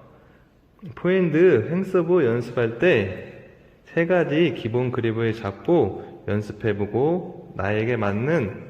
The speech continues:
그립 방법을 찾는 게 중요합니다. 서비스 역시 많은 연습을 통해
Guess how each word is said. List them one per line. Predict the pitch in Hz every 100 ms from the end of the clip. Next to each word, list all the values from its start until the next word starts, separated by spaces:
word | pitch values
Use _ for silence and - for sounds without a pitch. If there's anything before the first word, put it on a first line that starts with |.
| - - - -
그립 | - 104 110 147 - - -
방법을 | - 110 113 107 147 147 95 - - - - - - _
찾는 | - 180 185 180
게 | 175 185 185
중요합니다. | - 123 135 98 92 92 90 90 - - - _ _ _ _ _ _ _ _ _ _
서비스 | 170 185 190 185
역시 | 135 120 - 185 101 101 -
많은 | 107 110 123 156 147
연습을 | 107 110 113 110 120 147 -
통해 | 127 113 135 180 -